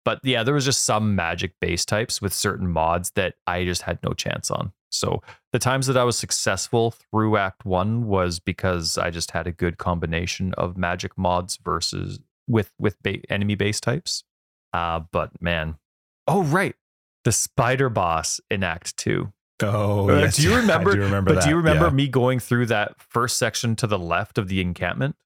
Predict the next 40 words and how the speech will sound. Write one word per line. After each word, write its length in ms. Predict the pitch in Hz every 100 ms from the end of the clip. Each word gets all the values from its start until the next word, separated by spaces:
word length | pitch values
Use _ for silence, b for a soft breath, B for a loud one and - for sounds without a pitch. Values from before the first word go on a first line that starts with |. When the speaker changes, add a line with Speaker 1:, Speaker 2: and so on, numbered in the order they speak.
| _ _ _ -
Speaker 2:
Okay. 260 | - 85 110 -
Speaker 1:
In 220 | 131 113
that 260 | 107 120
playthrough, 480 | - 127 123 110 95
so 140 | - 104
when 160 | 104
I 80 | 98
actually 360 | 101 113 156 131
got 280 | 107 92
through 760 | - 113 110 156 127 95 98 120 _ _ _ -
that 260 | 104 95
left 300 | 98 101 98 -
section 500 | - 104 - 104 95
where 120 | 95
there's 160 | 95 90
the 60 |
broken 380 | 90 107 107 101
bridges 580 | 92 98 104 101 98 98
and 100 | 98
all 120 | 95
that, 200 | 98 -
again, 340 | 120 101 92
forgetting 400 | 98 101 98 92
I 60 | 92
didn't 180 | 95 92
have 100 | 90
a 60 |
movement 300 | 90 101 101
skill, 220 | - - 95
so 120 | 110
I 40 |
didn't 120 | 110
just 180 | - -
skip 240 | - 127 -
over. 260 | 110 104 104
I 80 | 98
ran 440 | 87 90 95 101
to 100 | 101
the 140 | 101 101
next, 340 | 98 95 -